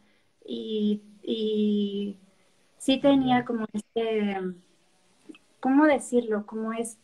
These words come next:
esta forma de ser que sí pare-, parecía actriz, parecía, no sé, íbamos a, a comer a algún restaurante, o ella como se dedicaba a las ventas de la,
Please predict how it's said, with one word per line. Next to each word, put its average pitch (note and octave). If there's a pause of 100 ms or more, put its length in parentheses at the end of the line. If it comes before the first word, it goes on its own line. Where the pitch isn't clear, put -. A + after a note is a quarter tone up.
(120)
esta C4+
forma C4+
de B3
ser A#3 (400)
que A#3+
sí C4+
pare-, C#4+ (200)
parecía A#3
actriz, B3
parecía, A3+ (540)
no A#3+
sé, C4
íbamos A#3
a, A3
a G#3+
comer A3
a A3
algún G#3+
restaurante, A3
o G#3
ella C4
como B3+
se A3+
dedicaba A3
a C#4+
las C4
ventas A#3+
de A3+
la, G#3